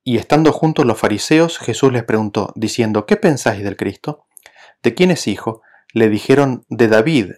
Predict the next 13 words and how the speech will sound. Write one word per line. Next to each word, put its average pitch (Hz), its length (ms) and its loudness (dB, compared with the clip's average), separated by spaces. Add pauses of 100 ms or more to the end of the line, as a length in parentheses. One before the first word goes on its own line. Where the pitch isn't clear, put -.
Él 139 160 6
les 127 140 4
dijo: 120 400 0
'Pues, - 280 -4
¿cómo 214 280 4
David 127 420 2
en 113 160 -2
el 107 120 2
Espíritu 127 500 0
le 104 80 2
llama 113 260 0
Señor, 113 380 0
diciendo, 117 580 -2